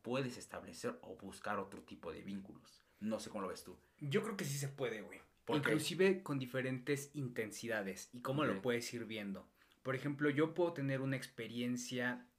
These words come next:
Speaker 2: con esta persona, pero con otra persona yo puedo tener una experiencia distinta. Por lo tanto, las intensidades y la forma de cómo yo veo a esta persona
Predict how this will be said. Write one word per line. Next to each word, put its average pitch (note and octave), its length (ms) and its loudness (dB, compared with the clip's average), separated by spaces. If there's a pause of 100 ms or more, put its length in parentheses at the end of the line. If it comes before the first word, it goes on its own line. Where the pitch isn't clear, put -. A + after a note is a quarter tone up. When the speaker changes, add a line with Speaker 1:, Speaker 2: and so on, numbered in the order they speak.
(120)
Speaker 2:
con B2 220 0
esta C#3 280 -2
persona, D3+ 600 2 (960)
pero C3+ 320 6
con C#3 200 4
otra E3+ 280 4
persona D3 420 2
yo C3+ 180 0
puedo C3+ 160 0
tener A#2+ 200 -4
una A#2+ 120 2
experiencia G#2+ 500 -8
distinta. C#3 640 -6
Por D3+ 220 6
lo E3 140 6
tanto, C#3+ 440 4 (320)
las D3 280 4
intensidades B2 800 0 (240)
y A#2+ 120 -4
la A2+ 100 -2
forma D3 320 2
de C3 120 2
cómo C3 220 0
yo B2 140 0
veo A#2+ 140 2
a A#2+ 40 2
esta - 220 -8
persona A#2 420 -6